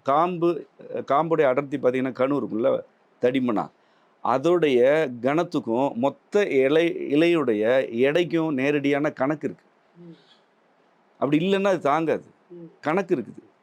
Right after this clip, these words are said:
Speaker 1: கணக்கே இருக்கு, சூத்திரம் இருக்குது. ஒவ்வொரு இலை, ஒவ்வொரு பூ, அதோட வண்ணம், அதோட எடை, அதோட நிறை, அதுல ஈரத்தன்மை எவ்வளோ இருக்கணும், அது எப்ப வெப்பத்தை வெளிப்படுத்தணும், எல்லாத்துக்கு பின்னாடி சூத்திரங்கள் இருக்கு.
Speaker 2: ம்.
Speaker 1: இதெல்லாம் எப்படி நிகழுது?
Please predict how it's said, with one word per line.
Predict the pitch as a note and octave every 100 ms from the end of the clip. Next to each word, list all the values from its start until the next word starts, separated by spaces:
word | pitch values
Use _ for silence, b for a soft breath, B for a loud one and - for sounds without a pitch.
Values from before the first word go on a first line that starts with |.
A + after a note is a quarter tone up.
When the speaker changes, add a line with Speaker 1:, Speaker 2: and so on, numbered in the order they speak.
| _
Speaker 1:
கணக்கே | - F3+ G3+ A3+
இருக்கு, | F3+ B2+
சூத்திரம் | E3+ G3 G3 D3+
இருக்குது. | F#2+ F2+ - _ _ _ _ _ _ _ _ _ _ _ _ _ _ -
ஒவ்வொரு | C3+ D#3 F#3 F#3 E3 D#3 C#3+ C3+ B2+ A#2+ A#2
இலை, | A#2+ D3 D3 B2+
ஒவ்வொரு | B2+ C#3+ D3+ D3+ A#2+
பூ, | - D3+
அதோட | B2 A#2+ C3 A#2
வண்ணம், | A2+ D3 D3 G2 _ -
அதோட | A#2 C3 B2 A2
எடை, | B2 D#3 A#2 -
அதோட | A2 A#2
நிறை, | G#2 B2 D3 C#3 - -
அதுல | G2+ G2+
ஈரத்தன்மை | A2+ D#3+ F3 E3+ C3+ A#2+
எவ்வளோ | A2+ A2
இருக்கணும், | G#2 G2 F2 b b b
அது | G#2+ A2+
எப்ப | C3 - F3+
வெப்பத்தை | C3 A#2+ D#3 C3
வெளிப்படுத்தணும், | A#2+ A#2+ A#2 G#2 G#2 G2+
எல்லாத்துக்கு | D3 G3 G#3+ F#3 D#3+
பின்னாடி | E3 F3 E3+
சூத்திரங்கள் | F#3+ F#3 D#3+ G#2+
இருக்கு. | - - _ _
Speaker 2:
ம். | F#3 E3+ _ _ _ _ _
Speaker 1:
இதெல்லாம் | B2+ E3 D#3+
எப்படி | D3 F3
நிகழுது? | D#3+ B2 A2+ G#2+